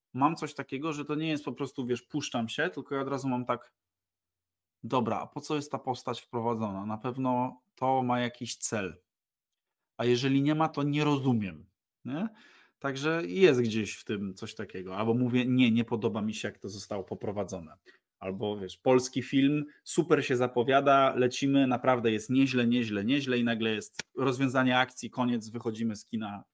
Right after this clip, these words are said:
trzysta tysięcy sponsorów, nie? Więc, wiesz, to jest takie: „Nie, nie podobało mi się”, nie? E, albo odwrotnie, że było coś takiego, miałem inne oczekiwania, ale był dobry,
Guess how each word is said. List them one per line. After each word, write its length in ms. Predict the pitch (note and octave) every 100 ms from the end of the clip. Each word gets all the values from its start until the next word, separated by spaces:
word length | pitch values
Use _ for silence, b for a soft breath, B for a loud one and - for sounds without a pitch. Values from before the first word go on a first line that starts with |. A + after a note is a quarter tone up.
| _
trzysta 380 | - - B2 B2
tysięcy 400 | G#2+ - A2+ A2
sponsorów, 560 | G2 G#2+ F#2 F2+ E2+ D#2 _
nie? 160 | G#2+ C4+ _ _ _ _ _ _
Więc, 160 | B2 C3
wiesz, 180 | D#3+ -
to 60 |
jest 80 | B2+
takie: 360 | B2 - B2+ B2 - _ _ _ A#2+
„Nie, 400 | B2 C#3 C#3 A#2+
nie 100 | A2+
podobało 520 | A2+ A2 A2+ G2+ F#2+
mi 140 | F2+
się”, 240 | - - - _
nie? 280 | F#2+ G2+ G#2+ - _ G3+
E, 60 | A2+ A2 A2+ A2 A2 A2+ A2+ -
albo 240 | - A2+ C3
odwrotnie, 580 | C3+ D3+ D3 - G2 F#2+
że 100 | G#2
było 180 | G#2+ A2
coś 160 | -
takiego, 420 | - - A#2 B2 B2 B B B C3
miałem 320 | D3 D3+ D3+
inne 280 | F3 E3 D#3
oczekiwania, 840 | D3 - - B2 C3 E3+ A#3+ D4 _
ale 220 | D#3+ D#3+
był 200 | C#3+ C3+
dobry, 600 | C3 B2+ A#2+ F3 E4 D4